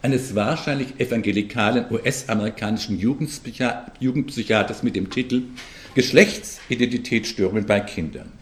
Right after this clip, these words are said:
Ich werde die Anfangspassage dieses Textes wörtlich wiedergeben, weil Sie sonst möglicherweise auf die Idee kommen, ich hätte diesen Beleg für die normative Funktion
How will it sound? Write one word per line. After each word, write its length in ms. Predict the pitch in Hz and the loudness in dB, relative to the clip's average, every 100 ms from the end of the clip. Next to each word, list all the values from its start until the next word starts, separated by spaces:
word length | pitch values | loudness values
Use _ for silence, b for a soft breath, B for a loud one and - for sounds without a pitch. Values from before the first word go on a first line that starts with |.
| - - - - - - - B B B | -20 -20 -20 -20 -20 -20 -20 B B B
Ich 140 | 113 | 2
werde 160 | 175 185 | 4 4
die 160 | 147 | 0
Anfangspassage 1120 | 147 202 190 180 - - - 139 139 120 123 127 | 2 2 2 -2 -4 -10 -2 0 2 0 0 -2
dieses 380 | 127 117 110 | -4 -4 -4
Textes 500 | - 120 - 110 - | -2 -4 -4 -6 2
wörtlich 440 | 101 147 156 165 - | 4 4 2 -10 -10
wiedergeben, 600 | 160 151 143 135 131 131 - B B B B | -4 -2 0 0 0 -2 -6 B B B B
weil 100 | 127 | 4
Sie 100 | 131 | 4
sonst 520 | - 131 208 - - | 6 6 6 2 2
möglicherweise 800 | 143 143 139 127 120 120 113 113 | 2 2 0 2 2 2 -2 -2
auf 180 | 110 | -4
die 80 | - | -4
Idee 280 | 104 117 135 | -2 4 4
kommen, 440 | 147 147 131 127 B B B | 4 2 2 0 B B B
ich 180 | - | 0
hätte 180 | 160 165 | 2 2
diesen 360 | 151 151 - 113 | 0 -2 -2 0
Beleg 460 | 120 113 120 120 - B | 4 6 4 2 -8 B
für 100 | - | -2
die 120 | 120 117 | 2 6
normative 960 | 113 175 170 117 - 113 95 - 90 | 6 6 6 4 0 -4 -4 0 0
Funktion 800 | - 117 107 - 110 117 117 123 | 2 2 0 0 4 6 4 2